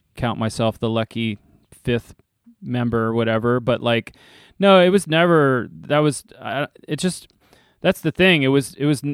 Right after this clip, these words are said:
it was good. It's, it's all or nothing. They're not gonna, no one's gonna get replaced. No one's gonna, uh, they just, and again, I'm, I'm, I'm saying this from what I know from them, and I'm not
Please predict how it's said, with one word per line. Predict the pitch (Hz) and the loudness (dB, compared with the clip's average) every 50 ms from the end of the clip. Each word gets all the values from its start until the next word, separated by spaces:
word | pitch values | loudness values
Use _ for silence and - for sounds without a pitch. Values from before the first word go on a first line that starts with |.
| - _ | -8 _
it | - 151 | -2 0
was | 151 147 | 0 0
good. | - - 170 - | -2 -4 -4 -4
It's, | 151 - - - - - _ | -4 -10 -10 -16 -18 -12 _
it's | - 143 - | -8 -8 -4
all | 139 117 156 180 202 175 | -2 0 2 2 4 2
or | 143 | 2
nothing. | 120 117 123 135 - - 113 110 | 2 0 0 -2 -2 -4 -4 -2
They're | 110 120 131 | -2 -2 0
not | 139 147 151 147 - | 0 0 0 0 0
gonna, | - 139 123 123 117 113 113 107 110 - - - - - - - | -2 -2 -2 0 -2 -2 -4 -6 -8 -12 -18 -20 -20 -20 -16 -6
no | - 139 147 | -2 0 0
one's | 156 160 151 123 | 2 0 -2 -2
gonna | - 143 135 131 | -2 -2 -2 0
get | 123 127 120 110 | 0 -2 -2 -2
replaced. | 120 117 - - 127 120 117 117 - - | -4 -4 -4 -2 -2 -2 -2 -2 -4 -6
No | - 120 120 | -6 -4 -2
one's | 120 123 120 110 | 0 -2 -2 -2
gonna, | - 120 117 117 113 110 107 - - 117 117 69 | -4 -4 -2 -2 -2 -2 -4 -6 -6 -6 -6 -6
uh, | - - - _ | -10 -14 -16 _
they | - 131 135 | -6 -4 -2
just, | 131 139 143 - - - - - - _ _ _ _ _ _ _ | 0 0 -2 -2 -4 -16 -20 -20 -20 _ _ _ _ _ _ _
and | - - 175 | -2 0 2
again, | 175 196 165 139 127 | 4 4 4 4 4
I'm, | 123 139 151 151 147 135 - _ - - - - - - _ _ _ _ | 2 2 2 2 0 -2 -6 _ -20 -20 -20 -20 -20 -20 _ _ _ _
I'm, | 127 131 135 131 135 127 | -2 -2 0 0 -2 -4
I'm | - 127 127 131 | -4 -2 -4 -4
saying | - - 135 123 120 123 123 | -4 -4 -4 -4 -2 -2 -2
this | 120 120 - | -4 -4 -6
from | - - 117 117 | -6 -6 -6 -4
what | 117 113 113 | -4 -2 -2
I | 117 113 110 | -2 -2 -2
know | 110 113 113 113 113 117 | -2 -2 -2 0 -2 -2
from | - - 117 113 | -4 -4 -4 -4
them, | 113 110 113 113 120 117 | -4 -2 -2 -2 -2 -2
and | 110 110 110 110 | -2 -4 -4 -4
I'm | - 113 110 113 | -4 -4 -4 -4
not | 113 113 110 104 | -4 -4 -4 -6